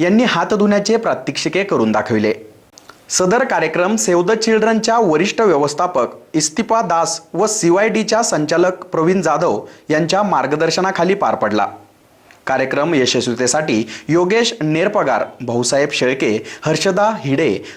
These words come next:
अक्षय चिने, प्रीती मोकळ, अमोल अंबरे, सुनील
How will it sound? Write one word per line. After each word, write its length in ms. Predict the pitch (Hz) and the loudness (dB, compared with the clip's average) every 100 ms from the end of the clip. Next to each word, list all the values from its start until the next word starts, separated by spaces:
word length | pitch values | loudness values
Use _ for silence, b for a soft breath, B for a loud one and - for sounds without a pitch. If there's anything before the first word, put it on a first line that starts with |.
| - | -4
अक्षय 340 | 156 - 220 | -2 0 0
चिने, 560 | 220 175 160 107 110 - | 2 0 0 -2 -6 -8
प्रीती 280 | 156 165 220 | -4 0 4
मोकळ, 420 | 220 131 123 151 104 - - | 4 2 0 0 0 -4 -2
अमोल 340 | 123 139 156 - | 0 2 0 0
अंबरे, 420 | 123 131 175 131 92 B B | 0 2 2 0 -2 B B
सुनील 380 | - 185 202 | -2 2 4